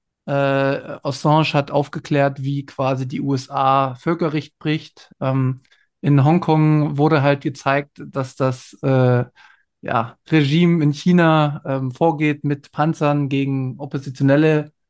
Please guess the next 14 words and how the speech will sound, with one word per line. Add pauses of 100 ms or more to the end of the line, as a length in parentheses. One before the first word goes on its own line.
(280)
in
Hongkong,
um
da
ihre
Macht
auszuführen.
Also (320)
es
zeigt
sich,
dass
die (840)
Machtinhaber